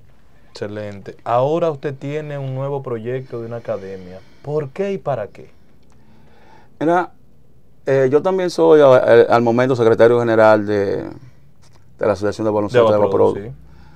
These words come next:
Speaker 2: Nosotros hemos visto la necesidad, la carencia de ese relevo de jugadores, aunque hay mucho talento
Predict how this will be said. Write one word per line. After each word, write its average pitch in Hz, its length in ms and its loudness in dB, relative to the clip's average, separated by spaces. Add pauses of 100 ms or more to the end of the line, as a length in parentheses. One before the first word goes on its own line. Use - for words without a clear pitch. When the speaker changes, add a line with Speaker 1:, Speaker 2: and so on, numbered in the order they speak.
(140)
Speaker 2:
Nosotros 135 800 0 (380)
hemos 117 360 -2
visto 117 400 -2
la 104 160 0
necesidad, 104 540 0
la 110 100 2
carencia 107 600 -2 (480)
de 110 180 -2
ese 113 220 -6
relevo 113 340 2
de 110 60 2
jugadores, 104 440 0
aunque 120 640 -2
hay 127 140 2
mucho 131 340 -6
talento 107 600 -6